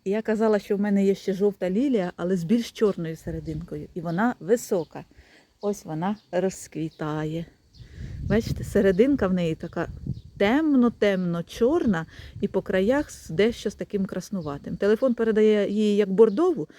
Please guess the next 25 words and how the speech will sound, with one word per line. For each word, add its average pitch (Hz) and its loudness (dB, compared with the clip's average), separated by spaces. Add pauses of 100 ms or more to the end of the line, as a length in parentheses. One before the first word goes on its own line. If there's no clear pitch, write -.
(240)
але 202 0
вона 208 0
насправді 180 -4
не 185 0
бордова. 156 -6
Бордове 185 4
тільки 180 -8
оце 156 -10 (240)
край, 147 -6 (440)
а 185 -8
те 226 2
чорне. 170 -8 (1160)
Ось 175 -12
така 196 -8
в 165 -6
мене 185 -2
красуня 233 0
є. 196 0 (240)
Я 190 -2
колись 190 -6 (440)
давненько, 202 2 (180)
напевно, 196 -2
році 196 -2
у 185 0
двадцятому, 202 0